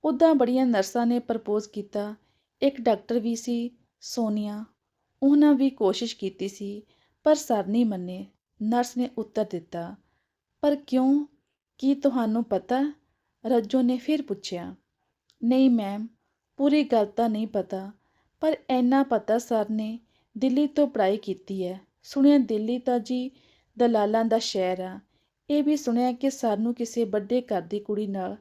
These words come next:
ਪਿਆਰ ਸੀ, ਤੇ ਤੁਹਾਨੂੰ ਪਤਾ ਹੀ ਹੈ ਮਹਿਲਾਂ ਵਾਲੇ ਗਰੀਬਾਂ ਦੇ ਕਦੋਂ ਸਕੇ ਬਣਦੇ ਆ। ਬਸ ਛੱਡ ਗਈ ਹੋਣੀ ਆ ਚਾਰ ਦਿਨ ਖੇਡ ਕੇ।"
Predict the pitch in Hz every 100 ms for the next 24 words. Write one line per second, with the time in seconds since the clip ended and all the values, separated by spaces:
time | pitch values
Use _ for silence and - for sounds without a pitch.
0 | _ _ _ _ - 254 240 240 196 185
1 | - _ _ _ - 302 302 254 240 208
2 | 240 240 220 240 247 240 208 190 202 _
3 | _ _ - 233 254 262 269 226 202 214
4 | 220 208 202 220 220 208 208 214 214 247
5 | 247 202 208 202 180 170 175 180 175 190
6 | _ _ _ _ _ - 233 277 - 233
7 | 196 226 247 247 220 196 202 196 202 _
8 | _ _ _ - 247 247 247 233 - 208
9 | 185 - 180 190